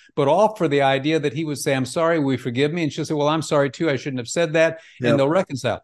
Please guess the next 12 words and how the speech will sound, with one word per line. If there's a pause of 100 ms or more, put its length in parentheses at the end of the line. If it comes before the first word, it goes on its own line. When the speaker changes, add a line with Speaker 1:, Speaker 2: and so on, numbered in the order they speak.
(180)
Speaker 1:
She
has
a
clear
idea (120)
of
why
she's
moving
toward
him
aggressively.